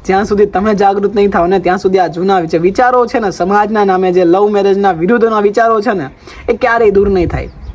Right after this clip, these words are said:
અને આજના પેઢીએ, આજના સમાજે અને આજના તમામ લોકોએ અને આજના તમામ યુવાનોએ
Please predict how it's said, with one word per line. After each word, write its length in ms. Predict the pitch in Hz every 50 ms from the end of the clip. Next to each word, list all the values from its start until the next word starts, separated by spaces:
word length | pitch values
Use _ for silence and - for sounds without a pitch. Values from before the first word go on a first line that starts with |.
| - - - - - -
અને 80 | 190 196
આજના 320 | 190 190 190 220 226 226
પેઢીએ, 460 | 196 190 214 220 214 208 262 247 277
આજના 340 | 285 277 226 208 190 202 196
સમાજે 400 | 190 202 214 220 240 247 240 269
અને 140 | 277 262 226
આજના 240 | 202 196 196 214 202
તમામ 360 | - - 240 294 330 339 311
લોકોએ 380 | 247 240 240 240 - 254 247 240
અને 80 | 226
આજના 220 | 202 202 196 214 202
તમામ 460 | 202 - 196 202 208 214 202 190 165
યુવાનોએ 760 | 160 160 165 180 208 233 247 254 247 240 196 151 127 127 -